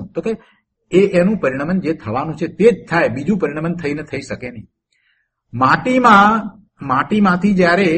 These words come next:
એ ઘડો બનવાની પર્યાય થાય છે એ ભવિતવ્ય છે, એમાંથી ઘડો બને, એમાંથી બંગડી ન બને, એ ભવિતવ્ય એવું જ હોય,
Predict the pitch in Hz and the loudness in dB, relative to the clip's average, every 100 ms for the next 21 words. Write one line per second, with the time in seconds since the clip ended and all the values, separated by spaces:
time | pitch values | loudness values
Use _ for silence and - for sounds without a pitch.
0 | 180 185 - 110 147 196 190 196 196 185 | 0 -2 -2 0 2 4 4 4 2 0
1 | 160 170 175 175 185 202 214 120 135 190 | 2 4 4 4 2 2 0 0 2 2
2 | 190 117 107 - 92 170 202 220 110 120 | 0 -4 -6 -10 -8 -6 -4 -6 -4 2
3 | 170 202 135 127 90 - _ - - 208 | 4 4 2 -2 -8 -14 _ -12 -2 0
4 | 196 165 196 165 131 131 - - _ _ | 4 4 6 4 4 -4 -8 -12 _ _
5 | _ _ _ _ _ _ _ _ _ _ | _ _ _ _ _ _ _ _ _ _
6 | _ _ _ _ _ _ _ - 185 180 | _ _ _ _ _ _ _ 2 8 10
7 | 190 208 196 208 254 262 117 87 - | 10 6 4 6 6 6 0 -4 -14